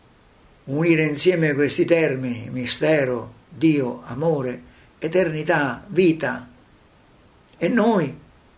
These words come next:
Noi siamo come una lettera di Dio, oggi in una busta.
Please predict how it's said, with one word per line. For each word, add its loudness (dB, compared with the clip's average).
Noi 2
siamo 2
come 0
una 2
lettera 0
di -6
Dio, -2
oggi -2
in -4
una 0
busta. -6